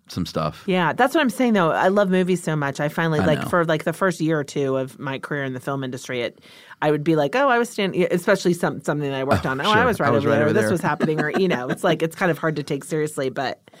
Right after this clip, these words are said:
Speaker 1: That is funny, though.
Speaker 2: Yeah.
Speaker 1: I've,
Speaker 2: I'm
Speaker 1: I've done this thing, too, where I was like, "I was actually four feet out of frame
Speaker 2: Yeah,
Speaker 1: in this shot
Speaker 2: yeah.
Speaker 1: right here."
Speaker 2: And then they were laughing right before she hysterically started crying.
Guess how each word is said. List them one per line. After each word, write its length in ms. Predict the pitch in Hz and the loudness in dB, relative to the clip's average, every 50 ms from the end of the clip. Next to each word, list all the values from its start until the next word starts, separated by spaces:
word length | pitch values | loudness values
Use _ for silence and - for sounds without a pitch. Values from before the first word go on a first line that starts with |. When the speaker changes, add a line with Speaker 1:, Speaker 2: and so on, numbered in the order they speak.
| - - - _ _ - | -20 -20 -20 _ _ -2
Speaker 1:
That 140 | - 110 104 | 0 2 2
is 140 | 98 90 - | 2 0 -2
funny, 240 | - 92 92 92 90 | -2 -2 -2 0 0
though. 120 | 87 90 | 2 2
Speaker 2:
Yeah. 180 | - 139 123 120 - - _ _ _ _ _ _ _ - | 2 2 2 0 -4 -8 _ _ _ _ _ _ _ -2
Speaker 1:
I've, 160 | 170 175 180 | 0 2 2
Speaker 2:
I'm 60 | 160 | 2
Speaker 1:
I've 60 | 151 147 | 0 0
done 140 | 101 90 90 | 0 0 0
this 140 | 87 - - | -2 -2 -4
thing, 120 | 92 85 | -4 -4
too, 160 | - - 95 | -2 -2 0
where 100 | 87 87 | 0 0
I 60 | 85 | 0
was 120 | 87 85 - | 0 -2 -2
like, 220 | 90 90 87 - - | -2 -4 -4 -4 -4
"I 100 | 175 196 | -2 -2
was 120 | 165 123 | 0 -2
actually 260 | 135 135 - - 117 107 | -2 -4 -4 -4 -4 -4
four 200 | - - 123 117 | -4 -4 -4 -2
feet 220 | - 135 123 110 | -2 -2 -2 0
out 100 | 110 101 | 0 0
of 60 | 95 | 2
frame 100 | 185 196 | 4 6
Speaker 2:
Yeah, 240 | 190 175 165 147 - | 6 6 6 6 4
Speaker 1:
in 60 | 185 | 2
this 100 | 180 170 | 0 -2
shot 160 | - - - - | -2 -2 0 2
Speaker 2:
yeah. 180 | 175 160 143 | 2 4 2
Speaker 1:
right 100 | 135 143 | 2 0
here." 100 | - - | -2 0
Speaker 2:
And 160 | - 185 180 170 | 2 2 2 4
then 200 | 170 175 175 165 | 4 2 4 4
they 120 | 185 180 | 4 4
were 140 | 165 160 160 | 4 4 4
laughing 340 | 170 175 175 185 - 165 151 | 4 4 4 2 2 0 -2
right 160 | 151 151 135 | -2 -2 -2
before 300 | 147 147 - 160 156 156 | -4 -4 -2 -2 -2 -2
she 240 | - 156 147 143 - | -2 -2 -2 -2 -2
hysterically 480 | 151 147 143 - 156 143 147 147 147 | -4 -4 -6 -6 -6 -6 -4 -4 -4
started 240 | 143 - 151 151 143 | -4 -4 -4 -6 -6
crying. 340 | - 156 151 147 143 147 147 | -6 -8 -6 -6 -8 -10 -10